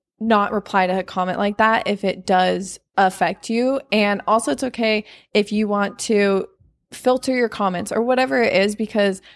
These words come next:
at the end of the day, this is your life and your career, and you don't owe all of it to anybody. And same with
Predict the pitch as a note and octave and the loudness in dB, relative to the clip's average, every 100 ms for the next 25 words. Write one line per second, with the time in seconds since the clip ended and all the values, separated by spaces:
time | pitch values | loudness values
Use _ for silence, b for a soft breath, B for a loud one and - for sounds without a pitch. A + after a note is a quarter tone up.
0 | B G#3 G3+ A#3 C4+ C#4 G#3+ G3 G3+ G3 | B -2 0 0 0 0 2 2 2 0
1 | G3 - G3+ F#3+ F#3 F#3+ G3 F#3+ G3 F#3+ | -2 -2 -2 0 0 0 0 -2 -4 -4
2 | F#3+ - G3+ G3 F#3+ G3+ G3+ G3+ G3 B | -6 -4 0 0 0 0 0 0 -4 B
3 | B _ G#3 G3+ G3 G3 F#3+ - _ _ | B _ 2 4 4 2 0 -6 _ _
4 | _ _ _ _ - G#3+ A#3+ A#3+ A#3+ - | _ _ _ _ 2 4 4 0 -2 -2
5 | A#3+ A#3+ A#3 A3+ A#3 A3 G3 G3 G#3 - | -2 0 0 0 0 0 -2 -4 -8 -4
6 | G#3 G3+ | -2 -2